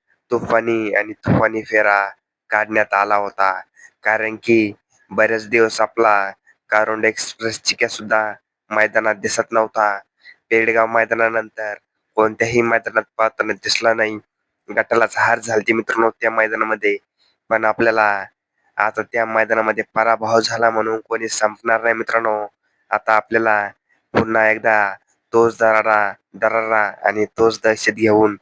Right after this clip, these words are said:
पुन्हा एकदा चिक्या लवकरच मैदान गाजवायला येतोय. आणि आज आपल्याला मैदानामध्ये न दिसता आज एकीकडे मैदान चालू आहे आणि आज यांचा भरडपाटी या मैदानावर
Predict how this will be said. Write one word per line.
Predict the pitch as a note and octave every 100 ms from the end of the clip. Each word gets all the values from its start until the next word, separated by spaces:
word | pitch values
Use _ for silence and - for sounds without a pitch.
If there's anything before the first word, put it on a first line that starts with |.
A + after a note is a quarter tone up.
| _ - - _
पुन्हा | G#2+ A2 A2
एकदा | G#2+ G#2+
चिक्या | A2 - G#2+ A#2 G#2 G2 - - - -
लवकरच | G#2+ G#2 A2 G#2+ -
मैदान | G#2+ G#2+ G#2 G#2+
गाजवायला | G#2 G#2+ G#2+ G#2+ G#2
येतोय. | G2+ G#2+ A2+ G#2+ G2+ - _ _ -
आणि | G#2 G#2
आज | G#2+ A2
आपल्याला | A2 - A2 G#2+ G2+ - _ _ _
मैदानामध्ये | G#2+ G#2+ G#2 A2 A2 A2 G#2+ G#2+ G#2 - _ _ _ G#2+
न | A2
दिसता | G#2+ A2+ - A2 G#2
आज | G#2 G#2
एकीकडे | G#2+ - A2 A2
मैदान | G#2+ G#2 G#2 A2
चालू | G#2+ A2+ A2+
आहे | G#2+ G#2 G#2 G2+ _ _ -
आणि | G2+ G#2
आज | G#2 A2 G#2+
यांचा | G#2+ G#2 - G#2 G2 G2 _ - -
भरडपाटी | - G#2 G#2+ - G#2 - A2
या | G#2+
मैदानावर | G#2+ G2+ G#2 G2+ G2+ G2